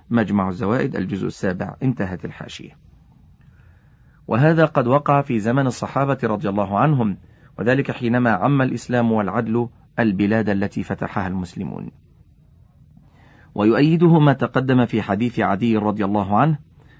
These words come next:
حين قال له النبي صلى الله عليه وسلم: "يا عدي، هي-، هل رأيت الحيرة؟" قلت: "لم أرها، وقد أنبئت عنها." قال: "فإن طالت بك حياة لترين الضعينة ترتحل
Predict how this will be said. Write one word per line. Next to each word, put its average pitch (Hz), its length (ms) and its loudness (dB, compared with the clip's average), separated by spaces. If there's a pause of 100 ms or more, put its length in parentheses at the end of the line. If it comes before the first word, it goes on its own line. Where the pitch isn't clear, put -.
حين 107 200 2
قال 110 320 2
له 107 120 2
النبي 104 360 2
صلى 104 220 -2
الله 98 260 0
عليه 95 180 -2
وسلم: 143 440 0 (600)
"يا 107 160 2
عدي، 107 480 -2 (460)
هي-، 104 320 -2
هل 110 340 2
رأيت 104 380 0
الحيرة؟" 147 480 0 (520)
قلت: 117 260 0
"لم 135 220 2
أرها، 147 380 2 (640)
وقد - 320 -4
أنبئت 98 440 0
عنها." 113 440 0 (480)
قال: 143 380 0 (360)
"فإن 101 260 -2
طالت 127 460 0
بك 117 220 -2
حياة 98 480 -4 (400)
لترين 107 720 0
الضعينة 107 580 2
ترتحل 107 880 -4